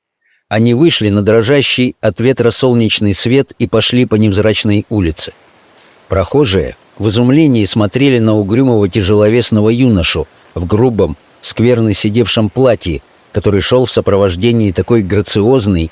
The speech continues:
изящной девушки. Он походил на простого садовника, шедшего рядом с розой. Джеймс по временам хмурился, когда ловил любопытствующий взгляд какого-нибудь встречного.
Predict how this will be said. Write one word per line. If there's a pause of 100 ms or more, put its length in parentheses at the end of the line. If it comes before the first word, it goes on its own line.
изящной
девушки. (680)
Он
походил
на
простого
садовника, (280)
шедшего (240)
рядом
с
розой. (840)
Джеймс
по
временам
хмурился,
когда
ловил
любопытствующий
взгляд
какого-нибудь
встречного.